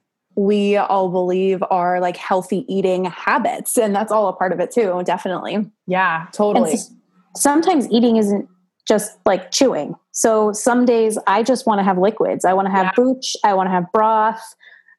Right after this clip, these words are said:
Speaker 3: And that's okay.
Speaker 2: Yeah.
Speaker 3: I think liquid diets, quote unquote, is something that people often think are, like, taboo, but some days I don't really feel like chewing.
Speaker 2: Yeah, exactly.
Speaker 3: And that's
Speaker 2: <laughs>
Speaker 3: okay.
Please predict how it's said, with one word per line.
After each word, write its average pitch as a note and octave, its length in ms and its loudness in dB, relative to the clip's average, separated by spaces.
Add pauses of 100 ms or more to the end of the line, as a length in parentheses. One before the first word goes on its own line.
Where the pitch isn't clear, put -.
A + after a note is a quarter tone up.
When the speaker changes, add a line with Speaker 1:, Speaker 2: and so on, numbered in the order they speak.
(440)
Speaker 3:
And C4 160 4
that's C4 240 0
okay. D4+ 720 0 (220)
Speaker 2:
Yeah. F3 320 0 (280)
Speaker 3:
I A3+ 100 2
think C4+ 420 -2 (120)
liquid B3 600 2 (100)
diets, F#3 640 0
quote F#3+ 300 -2
unquote, F3+ 600 0
is G#3 180 0
something G#3+ 340 0
that F3+ 180 -2
people G3 400 -2 (100)
often G3+ 380 0
think F#3+ 280 -2
are, F3+ 200 0
like, D#3 240 -2 (920)
taboo, G3+ 640 2
but G3 300 -2 (100)
some C4+ 260 0
days E4 240 0
I D#4+ 120 0
don't D#4+ 160 0
really D#4+ 200 2
feel E4 220 0
like F4 180 -2
chewing. C4+ 600 0 (180)
Speaker 2:
Yeah, G3+ 420 0
exactly. F#3 600 0 (500)
Speaker 3:
And G#3+ 140 2
that's G#3 220 0
Speaker 2:
<laughs> B3+ 120 4
Speaker 3:
okay. G#3 320 0